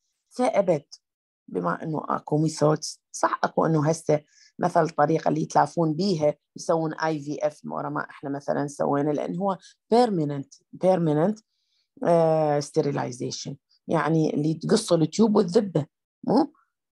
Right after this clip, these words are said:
زين، فأنت الطريقة اللي وراها ممكن هسه تسوي آي في إف، تسوي in vitro fertilization وت-، وترجعه،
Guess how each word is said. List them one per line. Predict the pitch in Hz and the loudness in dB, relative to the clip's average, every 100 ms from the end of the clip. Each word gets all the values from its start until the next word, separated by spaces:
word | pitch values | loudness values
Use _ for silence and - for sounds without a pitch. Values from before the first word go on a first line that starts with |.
| - | -4
زين، | - 170 185 254 277 _ | 0 2 2 2 0 _
فأنت | - 185 180 | 0 0 0
الطريقة | 185 170 - 185 247 240 | -4 -2 -6 -6 -4 -4
اللي | 220 | 0
وراها | 220 240 214 208 | 0 0 -4 -8
ممكن | 247 240 185 165 | -18 -18 -20 -20
هسه | 170 160 | -18 -18
تسوي | - 151 151 | -6 -2 0
آي | 147 143 | 2 0
في | 139 139 - | -2 -6 -6
إف، | 131 - _ _ | -10 -14 _ _
تسوي | - - 160 147 147 - | -16 0 2 4 2 0
in | 151 | 0
vitro | 139 135 139 - 135 - - - | 2 0 0 -2 0 0 -4 -4
fertilization | 139 - 135 135 135 139 139 - 95 | -2 -2 -2 0 0 -2 -2 -4 -4
وت-، | 170 - _ _ - - - - _ _ | -4 -6 _ _ -2 0 0 -4 _ _
وترجعه، | - 160 160 160 147 - 147 - | -4 0 4 4 2 -2 -6 -6